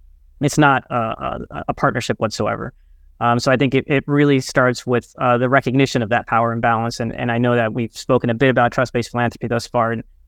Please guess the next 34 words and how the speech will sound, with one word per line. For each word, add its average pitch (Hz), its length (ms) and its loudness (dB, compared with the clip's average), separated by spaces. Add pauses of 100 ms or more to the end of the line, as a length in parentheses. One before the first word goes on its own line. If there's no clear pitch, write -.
(280)
Shadi, 135 380 4
the, 120 380 0
uh, 131 240 -4
executive 131 360 0
director 127 300 0
there, 123 180 2
recently 120 320 -2
released 120 300 -2
a - 20 -2
blog. 123 300 2
And 123 100 -2
one 143 100 4
of 131 60 2
the 131 80 2
things 131 180 0
that 123 120 0
she 131 120 -4
was 123 120 0
saying 123 160 -2
around 120 180 0
trust-based 120 380 -6
philanthropy, 120 680 -2
it 135 140 0
is 117 100 0
that 120 260 0
it 131 120 -2
is 120 140 -4
the 127 200 -4
iterative 165 400 2
work 135 440 -4
of 131 120 -4
aligning 131 460 0
power 123 340 -2
consciousness 165 760 -4